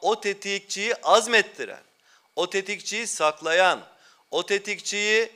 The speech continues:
koruyan ve o tetikçiye O talimatı gönderenler bu dosyanın dışındalar. On yedi kişi var, dosyaları ayrıldı. Anlıyoruz ki onlarla ilgili yurt dışı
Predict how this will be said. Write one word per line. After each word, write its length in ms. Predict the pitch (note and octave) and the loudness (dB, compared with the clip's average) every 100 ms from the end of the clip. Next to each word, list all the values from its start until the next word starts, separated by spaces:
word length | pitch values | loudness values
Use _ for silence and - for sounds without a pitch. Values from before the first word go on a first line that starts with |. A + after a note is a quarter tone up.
| _ | _
koruyan 680 | - D#3 D#3+ D#3+ F#3 D#3 G2 - - _ _ | -6 -4 0 4 4 2 -4 -20 -20 _ _
ve 340 | C3+ F#3 F3 C3+ - _ _ | 2 6 6 4 -14 _ _
o 160 | G3+ A#3 | 0 0
tetikçiye 800 | A#3 A3 F3+ - F#3 E3 B2 - _ | -4 -4 -6 -4 2 2 2 -4 _
O 180 | F#3 A3+ | 0 0
talimatı 680 | G#3 F#3+ F#3 F3+ E3+ E3+ E3+ | 4 6 6 4 0 0 -4
gönderenler 1000 | C3+ A#2+ G#3+ A3 G3+ F#3 F#3+ A3 C4 - - _ _ _ C#3+ | -4 4 4 6 6 6 8 6 6 0 -18 _ _ _ -6
bu 140 | A3 | -2
dosyanın 540 | E3+ D3+ D#3 F3 G3+ | -2 -2 -6 -6 -8
dışındalar. 840 | C3 - C3 B2 F3 C3+ F#2+ - _ _ _ _ _ _ | -8 -8 -8 0 2 2 -2 -14 _ _ _ _ _ _
On 160 | F3+ C4 | 4 6
yedi 260 | B3 G#3+ | 6 2
kişi 340 | G3+ G3 - E3 | -2 -2 -2 0
var, 360 | D#3+ F#3+ - _ _ _ _ | -2 -4 -16 _ _ _ _
dosyaları 540 | D3+ D3+ D#3 C#3+ E3 D#3+ | -6 -4 -4 -2 -2 0
ayrıldı. 520 | B2+ B2 A#2+ A2+ F#2 _ _ _ _ _ _ | -2 -4 -8 -10 -12 _ _ _ _ _ _
Anlıyoruz 600 | C3+ D#3 E3+ F#3 A3 G3+ | 0 0 0 -2 -2 -4
ki 320 | - G3 G3 - | -2 -2 -2 -6
onlarla 500 | C3 D3+ E3+ F#3+ E3+ | -8 -4 2 2 4
ilgili 440 | D#3+ C#3+ D#3+ G3+ - - _ | 0 -2 -2 -4 -4 -20 _
yurt 300 | C#3+ G3 G3 | -6 -6 -6
dışı 440 | D#3+ - D#3 C3 | -6 -4 -2 -4